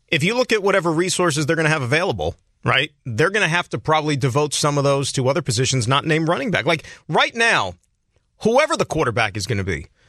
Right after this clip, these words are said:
what do you think, as a fan, what do you think is gonna be more valuable for this offense? Bringing Saquon Barkley back or at least getting a legitimate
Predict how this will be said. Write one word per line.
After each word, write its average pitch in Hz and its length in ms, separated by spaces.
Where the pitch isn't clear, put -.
what 156 180
do 311 60
you 311 100
think, 262 240
as 185 200
a 143 60
fan, 220 340
what 143 100
do 233 40
you 240 60
think 233 100
is 190 100
gonna 196 120
be 190 80
more 185 180
valuable 165 380
for 156 80
this 147 160
offense? 170 440
Bringing 175 300
Saquon 180 400
Barkley 170 320
back 240 300
or 160 80
at 151 60
least 185 200
getting 196 200
a 180 100
legitimate 131 1000